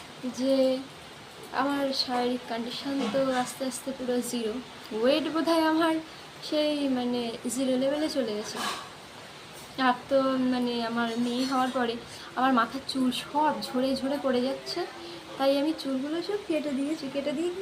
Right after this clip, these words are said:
ছোটো ছোটো করে ফেলেছি। চুলগুলো কেটে ছোট ছোট করে দিয়েছে পুরো। মানে আমার চুল আগে অনেক লম্বা ছিল প্রথমে, এর এখন সে চুল পড়ে পড়ে আমি পুরো, পুরো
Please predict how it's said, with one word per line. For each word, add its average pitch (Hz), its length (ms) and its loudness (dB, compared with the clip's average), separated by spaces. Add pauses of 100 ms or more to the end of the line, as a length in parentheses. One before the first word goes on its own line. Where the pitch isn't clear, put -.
(120)
ছোটো 392 160 -4
ছোটো 403 180 -4
করে 285 180 -2
ফেলেছি। 262 280 -2 (1700)
চুলগুলো 269 380 2 (120)
কেটে 285 240 6 (100)
ছোট 339 120 -2 (100)
ছোট 392 100 -2 (120)
করে 285 220 0
দিয়েছে 277 320 0
পুরো। 262 160 -6 (3500)
মানে 285 140 2 (100)
আমার 294 220 8
চুল 302 200 0
আগে 277 120 0 (120)
অনেক 359 220 2
লম্বা 233 300 0
ছিল 226 120 -6 (760)
প্রথমে, 247 360 0 (640)
এর 302 80 6 (120)
এখন 262 200 4 (140)
সে 320 140 4 (760)
চুল 311 320 8 (140)
পড়ে 269 200 8 (100)
পড়ে 339 180 8 (120)
আমি 285 200 6
পুরো, 320 160 4 (100)
পুরো 349 140 4